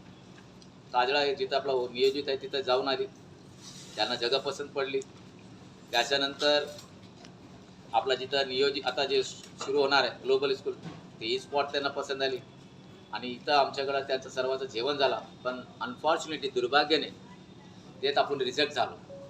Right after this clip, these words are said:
रिजेक्ट म्हणजे तेव्हा दहा कॉलेजमध्ये फक्त एक मुंबईचं एक कॉलेज आहे, ते सिलेक्ट झाला, बाकी नऊ कॉलेज रिजेक्ट केलं.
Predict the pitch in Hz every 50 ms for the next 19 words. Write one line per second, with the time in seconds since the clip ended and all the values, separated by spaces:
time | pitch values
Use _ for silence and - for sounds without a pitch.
0 | - - - - - - - - - - - - - - - - - - 113 -
1 | 151 160 147 151 156 156 151 160 160 170 170 165 - 139 135 135 147 151 156 156
2 | 147 - 131 117 120 117 120 131 151 156 - 143 143 143 147 143 143 143 143 143
3 | 143 - - 139 139 - - 147 147 143 143 131 123 123 131 139 135 139 147 139
4 | - 135 131 131 135 135 127 135 131 - - - - 135 135 135 143 135 135 135
5 | 127 117 131 135 143 151 147 - 120 117 - 131 120 117 117 127 143 - - -
6 | 113 117 120 127 139 - - - - - - 123 123 160 165 160 - 110 95 90